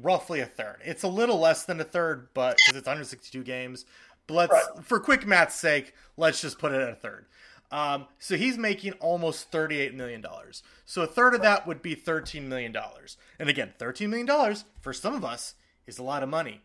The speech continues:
Speaker 1: When it's
Speaker 2: Well, I mean,
Speaker 1: thirteen million
Speaker 2: for most of us, that's life-changing money. For
Speaker 1: Exactly.
Speaker 2: Trout.
Speaker 1: For, for a man who, um,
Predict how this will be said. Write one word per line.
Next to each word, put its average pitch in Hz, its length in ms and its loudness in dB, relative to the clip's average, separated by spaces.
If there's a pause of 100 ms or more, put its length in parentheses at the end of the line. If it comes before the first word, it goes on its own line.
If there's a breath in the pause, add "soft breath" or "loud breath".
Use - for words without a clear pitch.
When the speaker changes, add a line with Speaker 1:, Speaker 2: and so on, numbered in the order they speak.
(320)
Speaker 1:
When 131 100 -10
it's - 180 -12
Speaker 2:
Well, 208 100 2
I - 20 4
mean, 214 40 -4
Speaker 1:
thirteen 240 220 8
million 220 200 6
Speaker 2:
for - 220 0 (160)
most 370 160 4 (120)
of 214 60 8
us, 202 120 6
that's 185 220 6
life-changing 139 580 4
money. 139 220 -2
For - 180 -6
Speaker 1:
Exactly. 262 480 2
Speaker 2:
Trout. 143 140 -6 (240 soft breath)
Speaker 1:
For, 175 920 2
for 175 220 -4
a 175 40 0
man 208 320 -4
who, 190 360 -4
um, 135 640 0